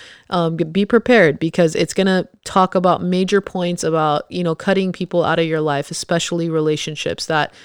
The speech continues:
you just, it's the hardest part, but you just gotta let them go and know that there is better on its way. Okay, you guys,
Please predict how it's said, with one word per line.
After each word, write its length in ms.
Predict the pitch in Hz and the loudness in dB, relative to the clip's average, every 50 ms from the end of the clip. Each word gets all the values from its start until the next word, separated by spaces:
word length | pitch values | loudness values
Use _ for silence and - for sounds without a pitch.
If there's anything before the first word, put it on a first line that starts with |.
| - - _ _ | -20 -20 _ _
you 380 | - 160 165 180 185 185 185 170 | -8 -2 0 2 2 2 2 0
just, 500 | 156 - 175 165 160 - - - - - | 0 2 2 2 2 0 -2 -6 -6 -8
it's 240 | - 156 - - - | -8 -8 -8 -8 -6
the 100 | - 156 | -6 -6
hardest 540 | - - - 170 170 175 180 180 - - - | -6 -4 -2 0 0 2 0 0 -2 -4 -6
part, 380 | - 175 160 160 156 - - _ | -4 -2 0 0 -2 -4 -4 _
but 240 | 165 165 151 - - | -4 -4 -4 -4 -8
you 60 | 156 | -10
just 280 | 151 - 156 151 - - | -8 -6 -6 -6 -4 -4
gotta 220 | 156 - 143 139 | -2 -2 -2 0
let 340 | 143 143 139 143 143 - - | 0 0 0 -2 -2 -4 -8
them 180 | 165 165 170 | -8 -8 -2
go 320 | 160 165 151 143 139 - - - | 0 2 2 4 2 0 -2 -4
and 320 | - 160 156 156 147 - | -4 -6 -6 -6 -8 -10
know 500 | 160 165 185 196 208 214 202 185 165 156 | -4 0 4 6 6 8 8 8 8 6
that 220 | 147 156 156 147 - | 6 2 -2 -2 0
there 160 | 165 160 156 | 0 0 0
is 260 | - - - 156 151 | 0 0 -2 -4 -2
better 440 | 151 160 156 147 143 147 147 - - _ _ | -2 -2 0 0 0 -2 -2 -4 -6 _ _
on 220 | - - 156 151 | -6 -4 -4 -4
its 180 | 143 131 - - | -4 -6 -4 -2
way. 240 | - - - - - - _ _ _ _ _ - - - _ _ _ - | -2 -2 -2 -4 -6 -10 _ _ _ _ _ -20 -20 -20 _ _ _ -8
Okay, 320 | 180 175 - - 170 170 175 | -8 -4 2 4 4 4 4
you 80 | 175 | 4
guys, 400 | 175 185 185 196 202 214 208 196 | 6 6 6 6 6 4 2 -2